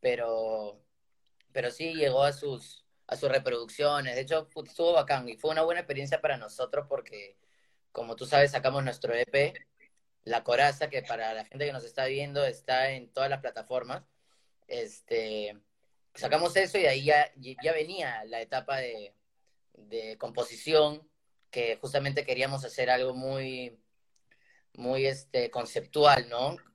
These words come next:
Cosa que es parte del rock progresivo de toda la vida, hacer un álbum conceptual en el que la historia se replique en todos los temas, ¿no? De una forma,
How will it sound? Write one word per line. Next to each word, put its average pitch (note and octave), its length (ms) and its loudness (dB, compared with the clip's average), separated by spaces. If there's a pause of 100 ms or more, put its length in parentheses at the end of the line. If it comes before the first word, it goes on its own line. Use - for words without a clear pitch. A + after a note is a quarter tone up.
(160)
Cosa B2+ 260 -4
que A#2+ 120 -4
es A#2 80 -8
parte B2+ 300 2
del A#2+ 140 0
rock A#2 220 -4
progresivo A#2+ 560 -2
de A2+ 120 -2
toda A#2 180 -2
la A#2 100 -2
vida, B2 280 0
hacer A#2+ 240 -4
un B2+ 180 -6
álbum C#3 300 0
conceptual D3+ 640 2 (380)
en B2 120 -8
el A#2 100 -6
que B2 160 -2 (100)
la B2 100 -2
historia D3 440 0
se C3+ 140 -2
replique C#3+ 920 -2
en A#2 160 -18
todos C#3+ 320 0
los A#2+ 180 -4
temas, B2 360 0
¿no? C3 340 -2
De B2 140 -10
una B2 180 -6
forma, B2+ 500 -2